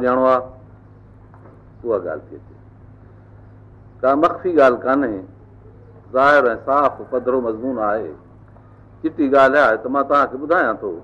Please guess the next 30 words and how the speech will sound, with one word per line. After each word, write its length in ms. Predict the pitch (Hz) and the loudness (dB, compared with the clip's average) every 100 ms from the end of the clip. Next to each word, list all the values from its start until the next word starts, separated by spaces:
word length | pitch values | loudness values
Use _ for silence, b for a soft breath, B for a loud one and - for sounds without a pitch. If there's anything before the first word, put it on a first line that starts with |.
| - - - - - - - | -18 -20 -20 -20 -20 -20 -4
ڪهڙيون 280 | 151 147 147 | 0 2 2
ڳالهيون 240 | 147 143 143 | 2 0 -2
مخفي 280 | 139 - 143 139 | -4 -6 -6 -4
ڪندؤ 220 | 139 139 139 | -2 0 0
يا 60 | 135 | 0
اچي 120 | 131 135 | -2 -4
مجلس ۾ 280 | 135 135 - 131 131 | -4 -4 -6 -6 -4
مون 100 | 135 | -4
وٽ 100 | 127 | -4
ويهندؤ. 360 | 131 131 143 156 - - - - - - - - - - | -4 -2 -2 -6 -10 -20 -20 -20 -20 -20 -20 -20 -20 -12
تڏهن 260 | 120 127 123 | -6 -2 -2
الله 160 | 120 117 117 | 0 0 0
تعاليٰ 180 | 107 107 | -2 -2
هتي 200 | 107 101 110 | -4 -8 -8
فرمايو، 400 | 98 131 113 104 104 | -2 0 2 -2 -6
تون 100 | 139 | -8
هاڻي 180 | 139 135 135 | -6 -6 -8
اها 100 | 131 | -6
ڳالهه 200 | 127 110 | -6 -6
چئي 120 | 117 110 | -10 -10
ڇڏين 260 | 131 143 98 95 - - - - - - - - - - - | -10 -10 -10 -18 -20 -20 -20 -20 -20 -20 -20 -20 -20 -20 -20
ته 40 | - | -8
مون 80 | 143 143 | -6 0
کي 60 | 147 | 0
حڪم 200 | 160 160 160 | 0 -4 0
ٿيو 120 | 151 147 | 2 2
آهي، 180 | 151 98 95 - - - - - - - - - - - - - | 2 0 -4 -12 -20 -20 -20 -20 -20 -20 -20 -20 -20 -20 -16 -6
ان 80 | 135 | 0
اعبد 360 | 131 139 131 131 | 4 4 4 2
الذين 400 | 131 131 123 123 | 2 2 0 -2